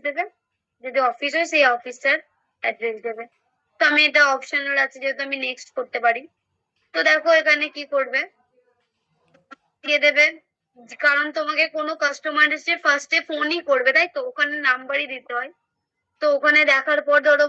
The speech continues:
মনে হলো, তারপরে তোমাকে কি কল করবে, তো কলের জন্য নাম্বার দিয়ে দেবে। বা যদি ওয়েবসাইট থাকে, তো এখনকার বেশিরভাগ মানুষেরই ওয়েবসাইট থাকে, তো ওয়েবসাইটও দিয়ে দিতে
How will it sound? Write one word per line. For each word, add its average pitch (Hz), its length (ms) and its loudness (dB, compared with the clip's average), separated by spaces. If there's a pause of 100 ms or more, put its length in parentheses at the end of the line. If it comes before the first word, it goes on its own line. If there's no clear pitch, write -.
মনে 269 180 -6
হলো, 302 180 -2
তারপরে 277 300 0
তোমাকে 277 300 -12
কি 370 80 -8 (220)
কল 285 180 4 (140)
করবে, 233 260 -10 (1700)
তো 294 40 -8 (120)
কলের 277 260 4
জন্য 277 140 -2 (140)
নাম্বার 254 340 -2
দিয়ে 277 160 -8
দেবে। 302 160 -2 (140)
বা 277 80 4 (160)
যদি 285 140 -4 (100)
ওয়েবসাইট 302 520 2 (120)
থাকে, 285 240 -4 (640)
তো - 40 -12 (120)
এখনকার 330 340 0 (100)
বেশিরভাগ 294 580 -4 (160)
মানুষেরই 294 420 -4
ওয়েবসাইট 262 440 0 (100)
থাকে, 247 200 -2 (600)
তো 302 60 -16 (100)
ওয়েবসাইটও 294 600 0
দিয়ে 269 160 -2
দিতে 226 160 -8